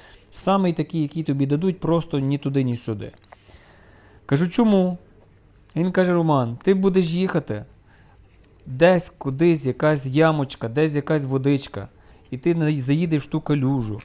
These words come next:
і не попаде на якусь бабцю, чи не бабцю, а там жіночку, чи чоловіка старшого віку, боркотуна, та? І він напише на тебе заяву, що от ти йому таке зробив, таку справу, він твій номер легко запам'ятає, відповідно, в тебе будуть певні клопоти.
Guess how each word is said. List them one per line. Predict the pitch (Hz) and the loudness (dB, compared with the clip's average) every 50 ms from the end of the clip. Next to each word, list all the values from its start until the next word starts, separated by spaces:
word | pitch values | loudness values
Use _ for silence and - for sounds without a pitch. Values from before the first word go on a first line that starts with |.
| - _ - - - - | -18 _ -20 -20 -14 -6
і | 135 139 147 | -6 -4 -4
не | 156 | -2
попаде | 147 - 156 - - 165 185 175 170 | -2 -4 -2 0 2 2 2 2 2
на | 160 160 151 | 0 2 0
якусь | 151 147 - - 170 165 151 | 0 -2 -2 -4 -4 -4 -4
бабцю, | 139 123 127 131 135 131 - - - - - 120 117 | 0 4 6 6 6 4 2 -6 -10 -6 -4 -4 -4
чи | - - 127 | -4 -6 -6
не | 123 123 | -4 -4
бабцю, | 123 127 135 143 143 - - - 127 | -2 0 0 0 -2 -4 -6 -6 -6
а | |
там | 120 - 131 131 123 | -2 -2 -4 -4 -2
жіночку, | 113 123 131 135 123 120 123 - - 135 | -2 -2 0 0 -2 -4 -6 -6 -8 -8
чи | 123 - - 127 | -8 -6 -8 -8
чоловіка | 123 - - 127 127 127 123 131 139 131 - 131 123 | -8 -6 -6 -4 -4 -2 -2 -2 -4 -4 -4 -4 -6
старшого | - - 127 123 127 - - 135 127 | -4 -2 -2 -4 -4 -4 -4 -4 -4
віку, | 120 123 135 131 - 127 | -2 -2 -4 -4 -4 -4
боркотуна, | 117 120 120 120 - 131 120 - 127 123 117 120 123 123 | -4 -4 -4 -4 -4 -6 -4 -2 -2 -2 0 -2 -2 -4
та? | - - 120 120 131 135 - - - - - - - - - - | -4 -4 -6 -6 -6 -8 -14 -20 -20 -20 -20 -20 -20 -20 -20 -10
І | - 123 131 | -6 -4 -2
він | 160 196 190 175 | 0 0 2 0
напише | 160 156 - 165 160 151 - - 135 | 0 0 0 0 0 0 0 -2 -2
на | 135 135 | -2 -2
тебе | - 143 135 131 120 120 | 0 0 0 0 0 -2
заяву, | 117 120 131 135 135 135 131 127 113 117 117 | -4 -4 -2 0 2 2 2 2 0 -2 -6
що | - - 120 113 | -6 -8 -8 -6
от | 120 123 - | -6 -8 -6
ти | - 139 131 | -4 -4 -4
йому | 123 120 120 117 117 113 113 | -2 -4 -4 -4 -6 -6 -6
таке | - 117 - - 120 | -8 -10 -8 -8 -8
зробив, | 113 117 117 113 117 120 117 117 | -6 -6 -8 -6 -6 -6 -6 -4
таку | - 123 - - 120 | -6 -8 -8 -8 -10
справу, | - - 160 185 220 240 240 196 | -8 -4 -2 0 0 0 0 -2
він | 156 151 165 165 | -2 -2 -4 -4
твій | - 147 139 | -4 -4 -2
номер | 147 147 143 139 135 | -2 0 0 0 0
легко | 131 139 135 127 - - 131 | 0 0 0 -2 -2 -4 -4
запам'ятає, | 127 131 131 147 147 151 147 - 208 226 233 214 175 | -4 -4 -4 -2 -4 -4 -4 -2 -4 -2 -2 -2 -4
відповідно, | 147 135 139 - 139 151 190 180 175 156 | -4 -6 -6 -6 -4 -4 -4 -4 -4 -6
в | 135 | -4
тебе | - 151 151 143 | -6 -6 -4 -4
будуть | 127 123 139 135 127 120 | -4 -4 -4 -4 -6 -6
певні | - 143 143 139 139 135 127 | -4 -2 -2 -2 -2 -4 -6
клопоти. | - - 120 113 - - 104 - - | -4 -4 -4 -4 -4 -6 -12 -12 -16